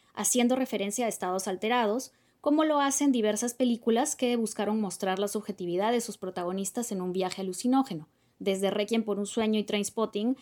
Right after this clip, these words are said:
hasta Easy Rider y Pánico y Locura en Las Vegas. Después de esta primera aparición de las drogas en el coro, el video sigue mostrándonos nuevos momentos de amor, pero también se inician las peleas, los disgustos y las frustraciones,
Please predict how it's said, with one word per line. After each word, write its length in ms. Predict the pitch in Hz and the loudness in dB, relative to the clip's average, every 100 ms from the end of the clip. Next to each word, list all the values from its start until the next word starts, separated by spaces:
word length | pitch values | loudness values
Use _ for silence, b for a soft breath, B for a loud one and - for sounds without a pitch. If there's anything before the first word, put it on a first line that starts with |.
| B | B
hasta 340 | - 185 - 170 | -10 -8 -6 -2
Easy 260 | 226 214 220 | 0 2 2
Rider 480 | 208 202 196 208 208 | 2 2 4 2 0
y 140 | 196 175 | -2 -4
Pánico 340 | 180 180 185 | -6 -6 -4
y 40 | |
Locura 300 | 175 165 165 | -4 -4 -8
en 60 | 170 | -8
Las 160 | 160 170 | -8 -10
Vegas. 380 | 165 - - - _ _ _ _ _ _ _ _ _ _ | -12 -14 -20 -20 _ _ _ _ _ _ _ _ _ _
Después 460 | - 240 254 359 392 | 0 0 2 2 4
de 80 | 339 | 2
esta 240 | 311 339 | 2 0
primera 340 | 302 208 214 254 | 2 0 2 0
aparición 460 | 254 202 - 208 | 0 -2 -2 0
de 80 | 214 | 2
las 160 | 196 180 | 0 0
drogas 300 | 202 202 208 | -2 -2 -4
en 100 | 185 | -8
el 100 | 202 | -2
coro, 340 | 202 185 196 b b _ | 2 2 -2 b b _
el 160 | 226 226 | 2 4
video 340 | 226 233 269 | 4 2 2
sigue 320 | 277 311 285 | 2 2 4
mostrándonos 600 | 285 240 - 208 214 214 202 | 2 2 0 -2 0 -2 0
nuevos 300 | 220 262 269 | 2 2 2
momentos 400 | 208 190 202 196 | 0 0 -4 -2
de 60 | |
amor, 320 | 226 233 226 b b _ | 2 2 0 b b _
pero 220 | 247 233 | 2 2
también 320 | 208 190 202 | 2 0 0
se 140 | 208 202 | 0 -2
inician 360 | 185 180 175 | -4 -6 -6
las 140 | 175 - | -8 -4
peleas, 640 | 196 240 240 233 220 214 | 0 2 4 2 0 -2
los 180 | 185 175 | -4 -2
disgustos 640 | 196 220 277 - 294 302 | -2 0 0 0 0 0
y 20 | |
las 160 | 208 175 | -2 -2
frustraciones, 800 | - - 196 233 269 208 277 | -6 -6 -4 0 2 2 -2